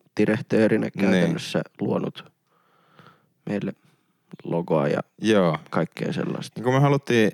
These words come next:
Speaker 2: haluttiin nyt niinku kerralla sitten hoitaa, että tota, otetaan kerran nytten hommattiin, muutenkin halutaan aloittaa tää
Speaker 1: Mm.
Speaker 2: niinku puhtaalta pöydältä
Speaker 1: Joo.
Speaker 2: vähän niinku, niin sit just, et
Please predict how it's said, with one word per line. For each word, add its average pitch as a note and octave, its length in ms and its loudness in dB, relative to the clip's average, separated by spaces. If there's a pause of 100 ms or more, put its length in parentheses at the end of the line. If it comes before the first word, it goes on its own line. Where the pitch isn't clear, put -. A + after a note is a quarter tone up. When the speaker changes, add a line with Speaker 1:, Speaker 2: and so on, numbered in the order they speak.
(140)
Speaker 2:
haluttiin G#2+ 480 2
nyt F#2+ 140 0
niinku F2+ 220 2
kerralla F2+ 360 0
sitten D#2+ 400 -4 (180)
hoitaa, E2 500 0
että E2 240 -10
tota, D2+ 460 -6 (100)
otetaan E2 600 -4 (1800)
kerran F2+ 320 -2
nytten E2+ 520 -2 (580)
hommattiin, E2+ 600 -8 (580)
muutenkin A#2 520 -2
halutaan A2 320 2
aloittaa F2+ 260 0
tää E2+ 320 0
Speaker 1:
Mm. A#2+ 100 4
Speaker 2:
niinku F#2+ 240 2
puhtaalta F#2+ 420 -2
pöydältä F2 440 2
Speaker 1:
Joo. C#2+ 40 -4
Speaker 2:
vähän C#2+ 260 -4
niinku, C#2 240 -6
niin D#2 140 -2
sit F#2+ 220 -2
just, F#2 200 0
et - 180 -6